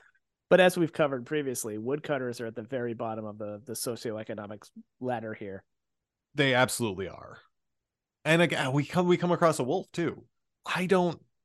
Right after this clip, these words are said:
Speaker 2: know what happened to the Brothers Grimm. And we've talked about this before, where they were. I mean, I guess we know where they were in Germany. They were in Kassel, but, like, I mean, how common were wolves?
Speaker 1: I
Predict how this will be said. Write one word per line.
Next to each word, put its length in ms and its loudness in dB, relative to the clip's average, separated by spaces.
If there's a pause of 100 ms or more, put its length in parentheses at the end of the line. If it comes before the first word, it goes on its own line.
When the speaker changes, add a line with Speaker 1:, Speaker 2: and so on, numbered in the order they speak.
(480)
Speaker 2:
know 800 4
what 320 4
happened 440 0
to 100 -4
the 80 -4
Brothers 400 -2
Grimm. 440 -8 (360)
And 80 -2
we've 180 0
talked 220 2
about 200 2
this 120 -6
before, 580 -4 (360)
where 400 6
they 160 8
were. 180 2
I 120 4
mean, 160 2
I 60 4
guess 180 0
we 80 -2
know 120 0
where 140 0
they 100 0
were 200 0
in 80 -4
Germany. 320 -2
They 80 -2
were 140 -4
in 100 -10
Kassel, 460 -2
but, 140 -10
like, 160 -6 (440)
I 20 -4
mean, 120 0
how 300 4
common 540 0
were 160 -4
wolves? 720 -2 (1700)
Speaker 1:
I 180 -2